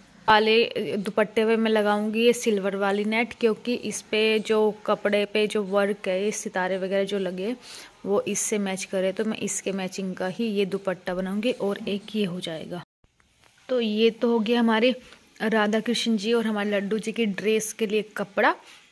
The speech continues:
जो मैं बनाऊंगी। और ये, अ, दो dress मैं अपने लड्डू गोपाल जी के लिए भी लेके आई हूँ, बनी बनाई, मतलब रेडीमेड लेके आई हूँ। ये इनर है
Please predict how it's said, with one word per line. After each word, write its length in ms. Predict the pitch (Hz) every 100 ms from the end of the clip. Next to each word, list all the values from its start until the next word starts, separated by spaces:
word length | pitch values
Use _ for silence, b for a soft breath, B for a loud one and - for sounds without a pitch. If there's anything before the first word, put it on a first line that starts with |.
| 202
जो 140 | 202
मैं 180 | 196 175
बनाऊंगी। 500 | 202 190 208 214 311 - - - - - - - - - -
और 160 | 226 220
ये, 280 | 220 247 247
अ, 280 | - - 220 220 214
दो 180 | 220 226
dress 400 | 226 233 233 -
मैं 80 | 233
अपने 260 | 226 220
लड्डू 300 | 220 202 196
गोपाल 380 | 196 196 190 190
जी 160 | 185 196
के 140 | 196
लिए 180 | 196 202
भी 140 | 196
लेके 340 | 208 202 190 196
आई 160 | 190
हूँ, 100 | 233 262 - - - -
बनी 280 | 208 202 208
बनाई, 280 | 208 196 202
मतलब 300 | 208 208 196
रेडीमेड 480 | 190 190 202 202 202
लेके 300 | 208 185 190
आई 140 | 185
हूँ। 120 | 240 269 B B B B -
ये 160 | 214 233
इनर 460 | - 226 233 226
है 140 | 262